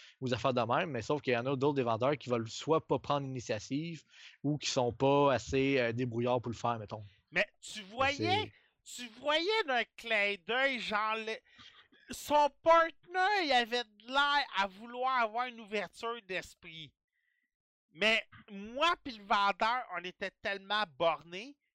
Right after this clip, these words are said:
Speaker 2: puis excusez-moi, j'assume, je suis un marginal, je peux être assez borné quand c'est le temps d'être borné,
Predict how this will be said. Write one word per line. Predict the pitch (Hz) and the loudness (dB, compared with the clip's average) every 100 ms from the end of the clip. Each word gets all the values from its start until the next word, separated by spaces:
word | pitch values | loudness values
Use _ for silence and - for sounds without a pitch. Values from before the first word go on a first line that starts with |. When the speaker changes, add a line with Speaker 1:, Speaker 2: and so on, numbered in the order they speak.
| _ _ | _ _
Speaker 2:
puis | 151 156 - _ 156 | -16 -16 -16 _ -18
excusez-moi, | - - 185 165 175 180 208 269 269 _ _ | -18 -16 -14 -8 -8 -4 -2 -2 -6 _ _
j'assume, | 131 147 202 - - 220 247 | -10 0 0 0 -10 -10 -12
je | 208 | -14
suis | 156 - 160 156 | -18 -16 -10 -8
un | |
marginal, | 147 170 220 214 226 220 214 233 - _ _ _ _ _ _ _ _ | -2 -2 -2 -4 -4 0 0 0 -6 _ _ _ _ _ _ _ _
je | 135 190 | 0 2
peux | 190 247 240 - 190 | 2 -2 -14 -2 2
être | 214 - _ - | 2 -2 _ -6
assez | 226 220 - - 277 254 | -4 -4 -6 -10 -8 -8
borné | 170 214 185 180 202 214 | -2 0 -2 -6 -14 -12
quand | 185 151 | -10 -10
c'est | 175 | -12
le | 147 | -10
temps | - 180 | -6 -6
d'être | 165 147 127 | -6 -12 -6
borné, | 147 135 147 156 | -4 -4 -10 -16